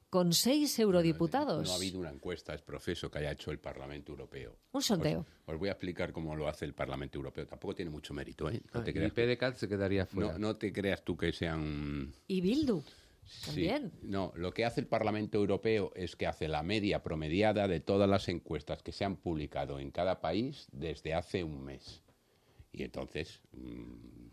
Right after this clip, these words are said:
Speaker 2: pues
Speaker 3: Sí,
Speaker 2: da
Speaker 3: sí,
Speaker 2: lo que
Speaker 3: claro.
Speaker 2: da, efectivamente. Pero vamos, que no es una encuesta
Speaker 3: Sobre a quién
Speaker 2: ordenada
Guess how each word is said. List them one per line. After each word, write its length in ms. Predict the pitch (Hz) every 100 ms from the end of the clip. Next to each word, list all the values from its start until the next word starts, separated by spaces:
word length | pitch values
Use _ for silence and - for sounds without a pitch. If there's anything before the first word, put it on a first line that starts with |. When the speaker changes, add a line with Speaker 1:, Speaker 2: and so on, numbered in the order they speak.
| -
Speaker 2:
pues 140 | - -
Speaker 3:
Sí, 60 |
Speaker 2:
da 60 | -
Speaker 3:
sí, 60 |
Speaker 2:
lo 60 | 113
que 80 | -
Speaker 3:
claro. 300 | - 82 85
Speaker 2:
da, 60 | -
efectivamente. 800 | - - - 62 57 57 76 - _ - _
Pero 180 | - 53
vamos, 240 | 71 101 -
que 120 | 69
no 220 | 71 78
es 220 | 80 -
una 360 | 90 80 80 78
encuesta 720 | 78 76 85 90 - - 82 -
Speaker 3:
Sobre 200 | 107 85
a 60 |
quién 120 | 85 85
Speaker 2:
ordenada 300 | 85 92